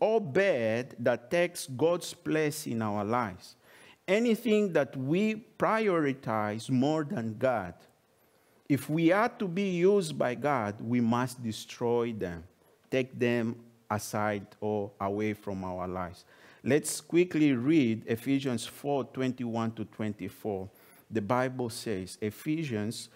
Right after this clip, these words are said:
four twenty-one to twenty-four. Very soon it will be on your screen. Ephesians four twenty-one to twenty-four.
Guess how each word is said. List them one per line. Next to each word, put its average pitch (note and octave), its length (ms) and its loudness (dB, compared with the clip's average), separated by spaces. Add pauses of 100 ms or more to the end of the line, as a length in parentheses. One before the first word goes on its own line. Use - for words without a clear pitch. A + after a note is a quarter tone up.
(220)
four B2 720 -4 (400)
twenty-one A#2+ 920 -2 (640)
to A2 420 -2 (260)
twenty-four. G2+ 760 -6 (200)
Very A#2 320 0
soon C#3 420 -4
it - 180 -10
will G2+ 180 -4
be A2 260 0
on G#2 180 -2
your G2 160 -6
screen. E3 540 -4 (720)
Ephesians B2+ 1040 -4
four A#2+ 680 -4 (540)
twenty-one A#2+ 920 -2 (460)
to G#2+ 380 -4 (120)
twenty-four. F#2+ 760 -6